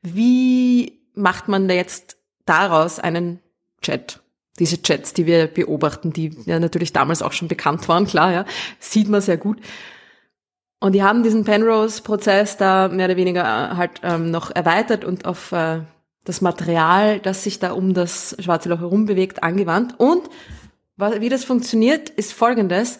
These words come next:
dass sich das Material, das um das schwarze Loch rumwirbelt, sie bewegt sich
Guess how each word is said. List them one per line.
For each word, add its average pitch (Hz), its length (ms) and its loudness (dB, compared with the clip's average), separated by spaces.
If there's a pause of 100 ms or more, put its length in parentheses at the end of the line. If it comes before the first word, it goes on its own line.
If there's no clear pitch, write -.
(200)
dass 196 220 -4
sich - 340 -8 (720)
das 185 180 -4
Material, 196 520 2
das 220 120 -2
um 226 100 -2
das 220 140 -4
schwarze 214 220 0
Loch 208 340 -6
rumwirbelt, 190 880 2
sie 214 380 -2 (100)
bewegt 226 320 -6
sich - 240 -10